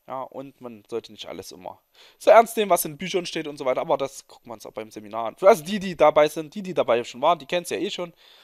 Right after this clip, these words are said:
Ja, ich sag euch ja auch aktiv, was ich wirklich konkret anders mache, wie es gelehrt wird, ja, oder wie es die offizielle lehrt. Es geht halt darum, praktisch ein bisschen zu verstehen, was wir machen. Zwei Plätze haben wir noch,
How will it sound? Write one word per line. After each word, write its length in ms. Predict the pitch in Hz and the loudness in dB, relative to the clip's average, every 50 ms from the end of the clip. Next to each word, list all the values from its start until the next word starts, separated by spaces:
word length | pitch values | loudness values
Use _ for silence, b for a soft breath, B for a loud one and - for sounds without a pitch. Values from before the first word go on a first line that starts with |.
| b b _ _ | b b _ _
Ja, 100 | 139 131 | -8 -8
ich 180 | 117 107 - - | -8 -8 -10 -10
sag 200 | - - 113 110 | -8 -6 -6 -6
euch 140 | - 110 - | -6 -8 -8
ja 120 | - 73 | -8 -8
auch 140 | 85 92 - | -10 -8 -4
aktiv, 500 | - 131 - - - 151 143 123 - - | -4 -4 -4 -4 -8 -12 -12 -12 -12 -4
was 180 | - 113 127 - | -2 -2 -2 -2
ich 420 | - - 143 - - - - - | -6 -10 -8 -6 -6 -6 -8 -10
wirklich 240 | - 143 139 - - | -14 -16 -14 -14 -14
konkret 560 | - 131 127 - - - 170 185 185 - - b b b b b b b b b b _ | -12 -12 -10 -6 0 2 4 4 4 2 -4 b b b b b b b b b b _
anders 400 | - 240 277 247 247 233 - 208 | 8 8 10 8 6 6 6 4
mache, 400 | 208 208 - 220 214 208 196 160 | 4 4 6 8 8 8 6 6
wie 80 | 170 180 | 2 -6
es 140 | 165 - - | -12 -8 -6
gelehrt 360 | 151 139 143 165 180 185 - | -2 2 4 4 4 4 0
wird, 300 | 180 170 165 - - - _ _ _ | -4 -8 -8 -8 -14 -20 _ _ _
ja, 240 | 135 139 143 151 151 | -12 -8 -6 -6 -6
oder 240 | 151 147 135 127 120 | -8 -10 -12 -16 -18
wie 60 | - | -20
es 60 | _ | _
die 120 | - - | -16 -14
offizielle 400 | 120 - - _ - - 120 117 | -14 -14 -14 _ -12 -12 -10 -10
lehrt. 260 | 110 110 123 117 120 B B B B B B B - | -8 -8 -8 -8 -10 B B B B B B B -6
Es 120 | 214 - | -6 -4
geht 160 | - 226 220 | -4 0 2
halt 120 | 214 180 160 | 4 4 4
darum, 200 | 147 - 143 120 | 2 0 -4 -8
praktisch 440 | - - 131 - - - - - 120 | -8 -8 -8 -8 -8 -10 -16 -14 -14
ein 20 | |
bisschen 220 | 120 117 - 127 | -16 -18 -18 -20
zu 100 | - - | -20 -18
verstehen, 320 | - 113 - - 131 127 123 b b b b b b _ | -16 -16 -12 -12 -12 -12 -12 b b b b b b _
was 180 | - 131 - - | -10 -10 -8 -10
wir 100 | 147 139 | -10 -12
machen. 240 | 117 - - - | -12 -14 -18 -18
Zwei 220 | - - 202 220 226 | 0 6 6 6 8
Plätze 240 | 240 220 - 196 185 | 6 4 2 2 0
haben 100 | 208 220 | 2 2
wir 80 | 226 | 4
noch, 300 | 220 226 214 - - _ | 4 4 2 2 0 _